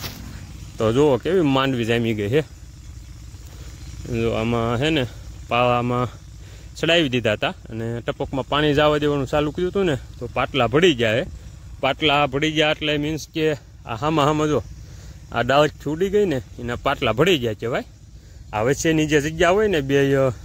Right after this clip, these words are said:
શાહ વચ્ચેની એને પાટલું કે, એટલે ટૂંકમાં શાહના પાંદડા હામા હામા અડી જાય ને એને પાટલું ભળી ગયું કહેવાય.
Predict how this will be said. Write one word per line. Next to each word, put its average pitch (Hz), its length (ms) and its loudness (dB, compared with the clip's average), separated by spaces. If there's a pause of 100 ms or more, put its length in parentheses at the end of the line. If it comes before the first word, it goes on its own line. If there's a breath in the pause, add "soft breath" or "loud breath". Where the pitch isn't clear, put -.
(180)
શાહ 127 220 2
વચ્ચેની 131 400 0 (440 loud breath)
એને 127 160 -2
પાટલું 151 560 -6
કે, 110 60 -12
એટલે 117 380 -8
ટૂંકમાં 131 500 -10 (720)
શાહના 147 360 -4
પાંદડા 143 440 -6
હામા 151 240 -6
હામા 151 200 -8
અડી 185 180 -6
જાય 208 140 -4
ને 139 200 -6
એને 127 220 -10
પાટલું 147 380 -4
ભળી 185 180 2
ગયું 120 220 -10
કહેવાય. 147 220 -8